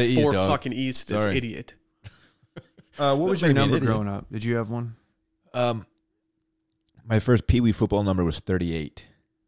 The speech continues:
Speaker 2: I moved to ten for, I was a ten in baseball throughout high school.
Speaker 3: Mm-hmm.
Speaker 2: Don't really know the reason for it. I just
Speaker 1: Does
Speaker 2: liked
Speaker 1: baseball
Speaker 2: it.
Speaker 1: have those numbers that, like, guys have?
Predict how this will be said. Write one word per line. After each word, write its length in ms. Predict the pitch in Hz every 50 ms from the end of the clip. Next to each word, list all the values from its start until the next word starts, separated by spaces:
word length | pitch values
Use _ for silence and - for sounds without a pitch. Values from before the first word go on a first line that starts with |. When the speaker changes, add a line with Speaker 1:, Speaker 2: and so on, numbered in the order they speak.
| _ _ _ _ _ _ _ _ _ _ _ _ _ -
Speaker 2:
I 160 | 104 98 92 - _ _
moved 280 | 110 104 113 123 127 -
to 80 | - 78
ten 560 | - - - 107 104 101 98 98 95 92 87
for, 280 | 87 - - 87 - - _ _ _ -
I 60 | -
was 160 | 98 98 87
a 60 | 80 -
ten 260 | _ - - 101 95
in 100 | 85 78
baseball 420 | - 80 82 76 - - 80 67
throughout 300 | 67 - 73 69 67 60
high 140 | 60 62 62
school. 400 | - - - - 50 52 57 - _ _ _ _ _ -
Speaker 3:
Mm-hmm. 360 | 117 113 104 98 95 95 95 95 98 _ _ _ _ _ _ _ _ _ _ _ _ _ _ _ _ _ _
Speaker 2:
Don't 140 | - 98 76
really 120 | 76 85 85
know 100 | 82 80 80
the 80 | 76
reason 260 | 76 78 80 73 73 76
for 240 | - - 82 80 76
it. 40 |
I 40 | 78
just 180 | 78 - - -
Speaker 1:
Does 100 | 175 156
Speaker 2:
liked 60 | -
Speaker 1:
baseball 300 | 190 247 277 - - -
Speaker 2:
it. 60 | -
Speaker 1:
have 320 | - - 135 123 143 147 147
those 200 | 160 151 135 -
numbers 460 | 123 120 123 123 131 135 127 123 -
that, 100 | 127 113
like, 200 | 92 113 117 113 -
guys 240 | 113 117 117 113 -
have? 360 | - 123 120 117 117 117 -